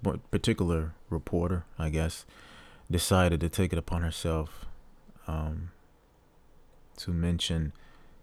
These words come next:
Kobe's past. And a writer, uh, took it upon himself, um, to address this writer not just as a person, but as a white woman.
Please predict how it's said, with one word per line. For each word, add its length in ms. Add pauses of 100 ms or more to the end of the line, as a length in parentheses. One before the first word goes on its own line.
Kobe's 640
past. 680 (2500)
And 400 (280)
a 140
writer, 540 (880)
uh, 260
took 180
it 60
upon 240
himself, 600 (840)
um, 260
to 180
address 440
this 240
writer 420
not 240
just 240
as 160
a 40
person, 480
but 100
as 120
a 60
white 240
woman. 360